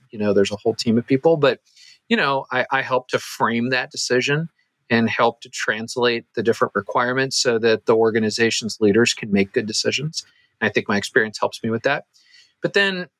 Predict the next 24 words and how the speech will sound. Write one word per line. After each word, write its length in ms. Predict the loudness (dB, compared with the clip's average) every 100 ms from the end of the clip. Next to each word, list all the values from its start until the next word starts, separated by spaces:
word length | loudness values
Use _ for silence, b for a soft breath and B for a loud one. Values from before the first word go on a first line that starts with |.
| _
the 100 | -2
flip 260 | 0 -2 0
side 360 | -2 0 0
is 320 | 0 -2 0
when 100 | 0
I 100 | 0
have 180 | 0 -4
to 80 | -2
go 160 | 0 0
explain 500 | 0 0 2 2 0
the 100 | -2
decision, 480 | 0 0 0 0
particularly 560 | -6 -2 -2 2 4 4
if 160 | 2 2
it's 300 | 0 2 2
a, 240 | 4 4
"We're 160 | 4 2
not 180 | 0
gonna 160 | -2 -4
do 160 | -2 0
this 200 | -2 -2
decision," 440 | 0 2 2 0
back 240 | 0 0 -2
to 360 | 2 4 2